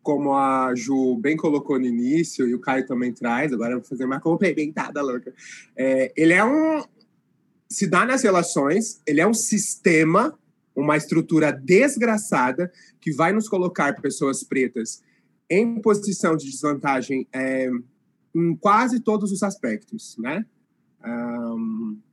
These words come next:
eu tava assistindo um documentário ontem que foi lançado em mil novecentos e noventa e oito, chama Abolição, cem anos. Traz dados assim, Mona,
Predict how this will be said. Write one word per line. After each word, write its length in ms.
eu 80
tava 200
assistindo 340
um 80
documentário 640
ontem 360
que 600
foi 180
lançado 500
em 40
mil 100
novecentos 360
e 40
noventa 280
e 40
oito, 200
chama 460
Abolição, 880
cem 400
anos. 360
Traz 380
dados 460
assim, 400
Mona, 480